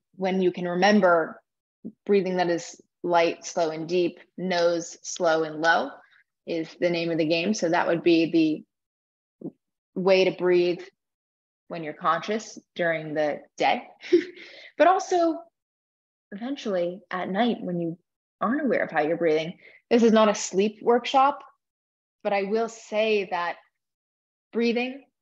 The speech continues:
sleep, and mental health work together in tandem. If you're not sleeping well,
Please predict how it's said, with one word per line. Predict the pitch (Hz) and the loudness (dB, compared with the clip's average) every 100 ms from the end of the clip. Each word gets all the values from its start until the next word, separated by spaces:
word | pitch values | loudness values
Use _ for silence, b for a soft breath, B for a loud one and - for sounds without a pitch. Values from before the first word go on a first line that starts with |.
| _ _ | _ _
sleep, | - - 226 240 262 - | -18 -10 -4 -4 -6 -8
and | 202 | -4
mental | 190 196 202 | -2 0 -2
health | 185 185 240 247 - _ _ | 2 2 2 -2 -18 _ _
work | - 185 196 - | -6 -2 -2 -4
together | - 185 180 190 | -2 2 2 2
in | 180 | 0
tandem. | 175 185 175 202 247 262 | -4 -4 -2 0 -2 -6
If | 185 - | -12 -8
you're | |
not | 180 175 | -6 -6
sleeping | - 214 226 240 | 0 0 4 4
well, | 254 254 | 4 2